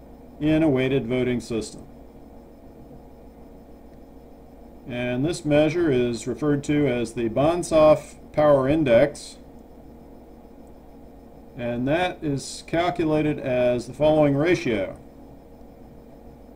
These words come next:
For each voter, you count up the number of times the voter is critical. So you look at all the winning coalitions, and you count up the number of times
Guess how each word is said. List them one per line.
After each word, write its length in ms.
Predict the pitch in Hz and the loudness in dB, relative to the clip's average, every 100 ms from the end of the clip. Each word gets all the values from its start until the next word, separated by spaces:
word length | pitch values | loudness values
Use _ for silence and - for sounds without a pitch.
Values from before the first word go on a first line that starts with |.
| - - - - - - - 127 | -20 -20 -20 -20 -20 -20 -16 -2
For 120 | 135 | 2
each 220 | 180 - | 2 2
voter, 600 | 180 196 151 123 156 165 - - - - 117 | 6 6 6 2 0 -2 -12 -20 -20 -18 -10
you 120 | 113 | -4
count 280 | 156 180 185 | -2 0 0
up 200 | 180 147 | -2 -2
the 80 | |
number 340 | 143 185 220 226 | 0 0 0 -2
of 100 | 220 | -2
times 520 | 170 160 156 156 147 | -2 0 0 -2 -4
the 60 | 127 | -2
voter 520 | 151 151 151 151 - - - - - 139 | 0 2 2 0 -4 -18 -20 -20 -10 -2
is 220 | 139 139 | -2 -2
critical. 680 | - 214 151 110 135 143 - - - - - - - - - - - - - | 0 0 0 -2 -4 -4 -10 -20 -20 -20 -20 -20 -20 -20 -20 -20 -20 -20 -12
So 80 | 110 | -6
you 160 | 123 | -2
look 160 | 139 139 | -2 -2
at 60 | 127 | 0
all 340 | 135 147 147 | 4 6 6
the 300 | 143 147 143 | 2 2 0
winning 320 | 135 160 170 | 0 0 0
coalitions, 920 | 185 175 170 135 110 127 135 139 - - - - - - - - - | -2 0 2 2 0 -4 -4 -6 -12 -20 -20 -20 -20 -20 -20 -20 -12
and 280 | 123 123 127 | -6 -4 -4
you 60 | 123 | -2
count 260 | 143 151 | 0 2
up 160 | 151 - | 2 0
the 60 | |
number 320 | 135 151 170 170 | 0 0 2 0
of 100 | - | 0
times 640 | 151 143 143 139 - | 0 2 0 -2 -6